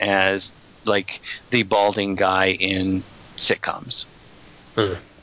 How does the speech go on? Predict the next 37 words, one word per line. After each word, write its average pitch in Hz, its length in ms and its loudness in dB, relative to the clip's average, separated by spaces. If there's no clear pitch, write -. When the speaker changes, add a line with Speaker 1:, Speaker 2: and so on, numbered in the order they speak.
Speaker 1:
I 139 40 4
really 170 320 4
think 170 180 2
that's 147 160 0
what 131 100 2
he 117 80 0
was 107 140 -2
doing 98 260 2
in 92 120 0
One 92 140 0
False 95 300 -2
Move. 50 220 -6
He 139 80 2
was 120 180 2
writing 131 260 2
himself 139 480 2
out 110 300 2
of 107 240 0
being, 101 520 0
like, 101 260 0
the 117 80 -10
thumb, 113 440 0
eh, 120 120 2
just 113 320 -2
being 113 300 0
pigeonholed 107 600 -2
in 95 100 -2
Hollywood. 98 560 -2
And 131 100 2
he 131 80 4
made 131 180 4
himself 139 360 0
into 123 200 0
this 113 200 -4
bad 110 360 2
guy, 95 360 0
which 123 360 0